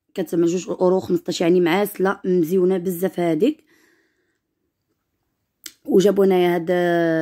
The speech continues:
السيرياليس ديال الافينا، اذا الناس اللي كي-، كيعملوا الريجيم اولا كتعجبهم ياكلوا داكشي ديال الافينا.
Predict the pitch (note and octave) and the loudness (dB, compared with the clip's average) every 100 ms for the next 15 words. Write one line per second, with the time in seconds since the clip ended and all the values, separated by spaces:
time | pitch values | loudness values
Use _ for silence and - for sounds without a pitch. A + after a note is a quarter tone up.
0 | D#3 - - - - C4 F#3+ D#3+ E3+ B3 | -4 -10 -20 -10 -2 2 2 2 0 -2
1 | - _ _ _ E3 F3+ F#3 - F3 E3+ | -8 _ _ _ -2 0 0 0 -4 0
2 | E3 D#3+ E3+ G#3+ _ _ _ _ _ _ | 2 4 2 -2 _ _ _ _ _ _
3 | _ _ _ _ - E3+ F3+ F3+ E3+ F3+ | _ _ _ _ -2 0 4 2 2 0
4 | F3 F#3 F3 F3 E3+ E3 D#3 - F#3 F3+ | 0 2 4 6 4 2 0 -4 0 2
5 | E3+ D#3+ E3+ D#3 D#3 E3 E3 D#3+ E3 _ | 2 2 2 2 2 2 4 2 -2 _
6 | - F3+ F3 E3 F3+ D#3 E3+ E3+ E3 E3 | -8 -4 -4 -4 -6 -4 0 2 4 4
7 | E3 E3 E3+ D#3+ - D#3+ E3+ F3 - E3 | 2 -2 -6 -6 -6 -2 0 -2 -4 -2
8 | D#3 D3+ E3 C#4+ | 0 2 2 0